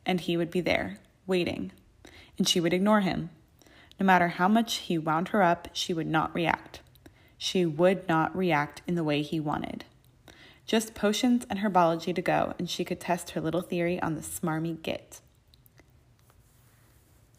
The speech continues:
There were four hundred and five tiles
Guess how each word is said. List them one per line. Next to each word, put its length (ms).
There 100
were 100
four 220
hundred 300
and 120
five 440
tiles 580